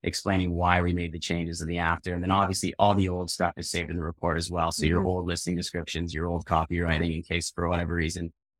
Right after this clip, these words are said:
Speaker 1: you want us to revert back to it. So it's not like we go in and hijack the listing completely and take everything. It's, you, you have all the backup saved as well in that report.
Speaker 2: Okay. And can you just spell out OptiBnB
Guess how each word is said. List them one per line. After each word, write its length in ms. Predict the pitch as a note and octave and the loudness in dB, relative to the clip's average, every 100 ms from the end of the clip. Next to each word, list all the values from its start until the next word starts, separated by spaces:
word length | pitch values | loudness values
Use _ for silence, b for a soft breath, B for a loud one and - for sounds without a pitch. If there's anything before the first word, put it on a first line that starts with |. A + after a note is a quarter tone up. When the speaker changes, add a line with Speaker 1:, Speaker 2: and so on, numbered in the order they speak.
| _ | _
Speaker 1:
you 80 | A2 | 4
want 220 | A2 G#2 | 6 6
us 40 | - | 4
to 100 | G2+ | 2
revert 320 | G2 F#2+ F#2+ | 2 0 2
back 280 | G#2+ B2+ - | 4 4 4
to 180 | C3 B2+ | 4 6
it. 160 | B2+ | 4
So 300 | - G#2+ G2 | 2 4 4
it's 160 | F#2 - | 4 4
not 180 | G2+ F#2 | 4 4
like 160 | F2+ | 2
we 120 | F#2 E2+ | 2 2
go 240 | F2+ F#2 | 4 4
in 140 | F2+ | 4
and 140 | F2 E2 - _ _ - | 2 -2 -10 _ _ 2
hijack 340 | G2 F2+ F#2+ - | 4 6 2 2
the 80 | G2 | -2
listing 300 | G2+ - F#2+ | -2 0 0
completely 480 | G#2+ C#3+ C#3 B2+ | 4 4 6 6
and 100 | A#2+ | 4
take 180 | G#2 B2+ B2+ | 6 6 6
everything. 480 | B2 C3 B2 B2+ | 6 6 6 6
It's, 220 | A#2+ - - | 4 0 0
you, 200 | G2 A2+ | 4 4
you 160 | G#2+ | 2
have 260 | G#2+ A2+ G#2+ | 4 6 6
all 140 | G#2+ | 4
the 80 | G#2 | 0
backup 400 | G2 F2+ - E2+ | 0 0 0 -2
saved 300 | - F2 F2 | -2 -4 -4
as 120 | F2 | -4
well 160 | F2+ E2+ | -2 0
in 60 | E2+ | 2
that 160 | D#2+ | 0
report. 520 | - E2 D2+ D2 D2 - _ _ _ _ _ _ _ - | -2 -4 -2 -2 -2 -10 _ _ _ _ _ _ _ -4
Speaker 2:
Okay. 240 | G#3 A#3 G#3 | 4 4 4
And 160 | - A3 | 2 4
can 140 | B3 | 8
you 80 | B3 | 8
just 220 | C#4+ E4+ | 6 2
spell 260 | - A3 A3 | 4 8 10
out 280 | G3+ G#3 - - | 10 8 2 0
OptiBnB 680 | F3+ - F#3+ F#3 F3+ E3 G#3 | -2 0 0 0 0 0 0